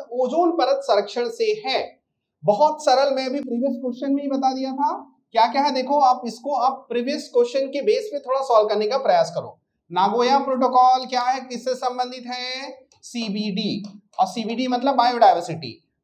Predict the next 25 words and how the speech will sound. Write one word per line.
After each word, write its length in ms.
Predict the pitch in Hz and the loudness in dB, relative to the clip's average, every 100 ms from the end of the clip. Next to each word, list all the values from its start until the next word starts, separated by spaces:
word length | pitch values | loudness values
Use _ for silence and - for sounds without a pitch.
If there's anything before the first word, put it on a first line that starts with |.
| - | -10
तो 80 | 208 | 0
biodiversity 760 | 165 175 240 247 247 254 269 | 4 4 6 4 2 -2 -4
के 80 | 269 | -2
जो 120 | 262 | -2
branches 440 | - 202 214 254 254 | 0 0 0 -4 -2
आए 160 | 240 | -2
थे 100 | 240 | -2
वहां 240 | 247 240 247 | -4 -4 -6
से 100 | 254 | -6
क्या 160 | 247 | -6
है, 580 | 247 247 277 339 - - _ 151 | -6 -6 -2 -2 -4 -16 _ -2
नागोया, 580 | 175 202 202 233 247 262 | 2 2 2 2 2 2
काटाजीना 600 | 233 190 208 233 233 240 | 4 4 2 0 -2 0
और 100 | 254 | 2
आइची 300 | 247 247 277 | 0 0 -2
लक्ष्य 320 | 254 - 208 | -2 -4 -8
था। 420 | 185 120 107 - _ - | -2 -2 -4 -14 _ -8
तो 60 | |
ये 220 | 202 208 240 | -4 -2 0
तो 160 | 262 | 0
गलत 320 | 208 202 214 233 | 2 2 2 2
हो 80 | 247 | 0
गया, 180 | 240 247 - _ _ _ _ - | 0 -4 -8 _ _ _ _ -6
है 100 | 226 | -4
ना। 120 | 339 | -2